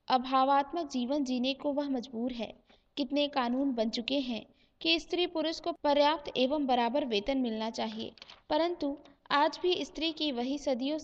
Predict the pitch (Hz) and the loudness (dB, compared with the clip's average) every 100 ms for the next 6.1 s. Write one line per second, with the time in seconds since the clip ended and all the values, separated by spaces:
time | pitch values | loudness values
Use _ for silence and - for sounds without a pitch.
0 | - 269 233 240 269 - 247 269 240 226 | -4 -2 0 -2 -4 -6 -6 -2 -2 -2
1 | 254 226 220 214 - _ _ _ - - | -2 -4 -6 -6 -10 _ _ _ -20 -6
2 | 233 233 - 247 233 220 277 - - _ | -4 -4 -6 -6 -4 -2 -4 -8 -20 _
3 | _ _ 269 277 294 302 285 294 294 302 | _ _ -2 0 0 -2 0 -2 0 -2
4 | 262 226 233 302 285 269 269 254 294 311 | 0 -2 -2 -4 -4 -6 -6 -6 -4 -4
5 | 311 - 240 247 320 311 254 202 208 - | -2 0 0 0 -4 -6 -4 -2 -4 -6